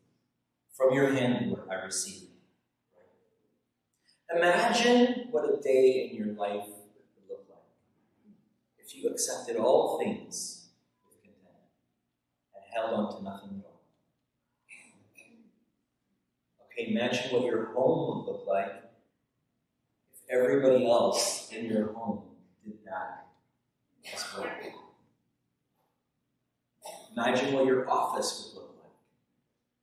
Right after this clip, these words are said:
if you did that. Imagine if a whole community of people lived that way, with contentment and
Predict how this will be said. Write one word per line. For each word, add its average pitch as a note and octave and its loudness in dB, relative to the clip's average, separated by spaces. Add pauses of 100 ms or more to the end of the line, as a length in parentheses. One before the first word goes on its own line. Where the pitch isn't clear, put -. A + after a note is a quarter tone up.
(280)
if - -20
you - -20
did - -20
that. - -20 (2500)
Imagine - 2 (120)
if - -8
a - -2
whole C#3+ 0
community A#2+ 2
of - -6
people G#2 -14 (680)
lived - -20 (840)
that - -12
way, - -14 (320)
with - -20
contentment G#2+ -10
and - -20